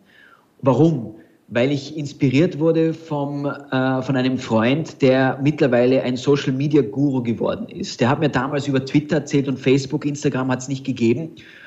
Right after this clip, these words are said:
Und hat gesagt, „Du brauchst das. Du musst das einbauen in deiner modernen Kommunikation.“ Ja, hab mir gedacht, dann schreite ich heran und spreche mit meiner Marketing-,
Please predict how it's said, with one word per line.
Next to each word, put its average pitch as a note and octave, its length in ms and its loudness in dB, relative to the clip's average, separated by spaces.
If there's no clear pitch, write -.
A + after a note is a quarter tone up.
Und C#3+ 100 0
hat C#3 80 0
gesagt, - 180 -2
„Du D#3 60 6
brauchst A#2 540 0
das. - 320 -12
Du C3 100 -6
musst D#3 500 0
das - 560 -4
einbauen D3 720 -2
in C3+ 140 -8
deiner B2+ 180 0
modernen B2+ 460 0
Kommunikation.“ A#2+ 880 -8
Ja, C#3+ 240 2
hab - 40 -14
mir B2+ 120 -2
gedacht, C#3 360 2
dann C#3+ 100 -2
schreite C3 380 2
ich - 100 -2
heran C3 380 -2
und C#3+ 80 -10
spreche D3 240 0
mit D#3 80 -8
meiner C#3 400 -4
Marketing-, C3 640 -4